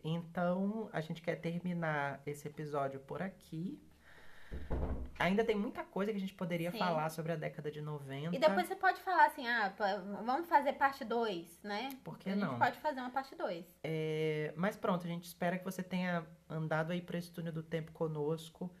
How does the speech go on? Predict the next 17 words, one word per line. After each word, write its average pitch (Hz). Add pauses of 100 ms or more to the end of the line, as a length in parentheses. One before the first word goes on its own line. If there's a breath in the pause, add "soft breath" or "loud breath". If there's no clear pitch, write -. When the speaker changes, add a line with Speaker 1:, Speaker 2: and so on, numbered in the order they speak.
Speaker 1:
sentido 175
essa 175
nostalgia, 165
se 160
identificado. 160 (600 loud breath)
E 226
é 453
isso. - (320)
É, 175
esse 190
é 233
o 220
gostinho, 220
talvez, 185
do 180
Desalvisado, 156
Speaker 2:
Uhum. 240